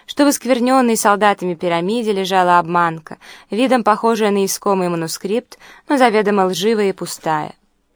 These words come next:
Что спросил я также у него, отчего он поведал мне, чужаку, сию тайну, о которой неведомо было многим из сынов его народа.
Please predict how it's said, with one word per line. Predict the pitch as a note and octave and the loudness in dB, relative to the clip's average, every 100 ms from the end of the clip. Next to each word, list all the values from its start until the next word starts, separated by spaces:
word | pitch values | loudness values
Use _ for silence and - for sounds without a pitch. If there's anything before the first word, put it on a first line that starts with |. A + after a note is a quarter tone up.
| _ _ _ _ _ _ _ - - _ | _ _ _ _ _ _ _ -20 -20 _
Что | - D4 | -2 0
спросил | - C#4+ C#4 D4 D4+ | 2 2 2 2 4
я | C4 | 2
также | A#3+ A#3+ A#3 A3 | 2 2 2 -2
у | |
него, | A3+ G#3+ | 0 0
отчего | G3+ - A3+ | 0 -2 -2
он | A3+ G#3 | -2 0
поведал | F#3+ F#3 G#3+ G#3+ G3+ | 0 2 0 0 0
мне, | G3+ F#3 | 0 -2
чужаку, | F3+ E3 E3 F#3+ F#3+ | -4 -6 -6 -4 -6
сию | - E3+ | -6 -8
тайну, | D#3 F#3+ G#3 G#3+ F#3+ - - - - | -4 0 0 0 -6 -10 -20 -20 -18
о | F3+ | -6
которой | G#3 B3 B3+ | 0 2 4
неведомо | A#3 G3 G#3 F#3+ F3+ | 4 2 2 2 0
было | F3+ E3 E3 | 0 0 -2
многим | E3+ G3 G3+ F3+ | -2 -4 -4 -4
из | E3+ | -6
сынов | - E3 E3+ E3 | -8 -6 -6 -6
его | D#3+ D3+ | -10 -8
народа. | D#3 D3+ D3 - | -6 -6 -6 -10